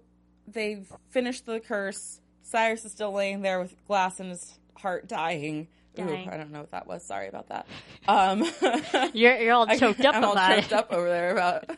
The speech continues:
Speaker 1: <laughs> about Will and Cyrus. Uh, but yeah, so that's how the episode ended tonight. And
Speaker 2: Big cliffhanger
Speaker 1: big
Speaker 2: episode.
Speaker 1: cliffhanger,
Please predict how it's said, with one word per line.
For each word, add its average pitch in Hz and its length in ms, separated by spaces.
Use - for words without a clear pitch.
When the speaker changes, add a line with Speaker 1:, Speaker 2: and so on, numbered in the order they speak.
Speaker 1:
<laughs> - 880
about 214 320
Will 214 400
and 196 220
Cyrus. 185 460
Uh, 190 260
but 175 280
yeah, 185 180
so 196 380
that's 247 220
how 403 100
the 403 180
episode 285 360
ended 381 360
tonight. 196 460
And 214 420
Speaker 2:
Big 277 200
cliffhanger 262 540
Speaker 1:
big 262 120
Speaker 2:
episode. 302 360
Speaker 1:
cliffhanger, 180 760